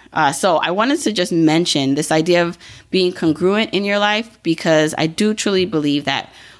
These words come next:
once we all can recognize when we're not being congruent, and that awareness is key, and figure out and be real with ourselves with it. It's very uncomfortable <laughs> when we notice that we're doing it, but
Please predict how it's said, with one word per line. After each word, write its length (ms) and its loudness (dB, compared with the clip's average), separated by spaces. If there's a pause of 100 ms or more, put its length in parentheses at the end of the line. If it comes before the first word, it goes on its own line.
once 300 0
we 260 -4
all 340 2
can 320 -2
recognize 480 -2
when 100 -4
we're 80 -4
not 340 -2
being 220 -4
congruent, 540 -4 (540)
and 600 0 (500)
that 180 -2
awareness 480 0
is 180 -8
key, 480 -4 (600)
and 280 -4
figure 600 -2
out 380 -2 (280)
and 140 0
be 200 -2
real 300 0
with 180 -2
ourselves 600 -2
with 160 -6
it. 140 0
It's 160 -2
very 240 2
uncomfortable 760 -4
<laughs> 40 -20
when 260 -2
we 100 4
notice 320 0
that 140 -4
we're 120 -4
doing 320 0
it, 200 0 (500)
but 380 0